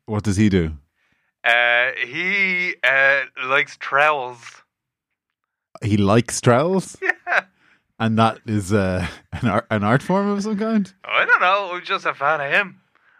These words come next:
Speaker 2: Like, the guy likes trowels, you know?
Speaker 1: Okay. Does he have a
Speaker 2: I've never
Speaker 1: podcast about trowels?
Speaker 2: No, no,
Speaker 1: No?
Speaker 2: just likes
Speaker 1: Okay.
Speaker 2: them.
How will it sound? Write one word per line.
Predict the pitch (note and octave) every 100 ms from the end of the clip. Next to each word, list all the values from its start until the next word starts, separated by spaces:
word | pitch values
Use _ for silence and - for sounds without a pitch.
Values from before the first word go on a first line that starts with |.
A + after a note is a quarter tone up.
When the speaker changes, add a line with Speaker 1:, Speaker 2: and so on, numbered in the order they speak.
| _
Speaker 2:
Like, | C3+ C#3
the | E3
guy | D#3 G#3 F#3+
likes | F3 F3+
trowels, | - E3 G3 C#4 F3 -
you | A#2
know? | E3+ -
Speaker 1:
Okay. | F#3+
Does | A2
he | A2+
have | G2
a | -
Speaker 2:
I've |
never | A2+ D#3
Speaker 1:
podcast | - A3+ -
about | A3 G#3+
trowels? | A#3 A#3+ B3 A#3+ - - - -
Speaker 2:
No, | A3 E4 G#4
no, | E4 C4+
Speaker 1:
No? | C#3+
Speaker 2:
just | F3+ F3+
likes | A3 F3 -
Speaker 1:
Okay. |
Speaker 2:
them. | C3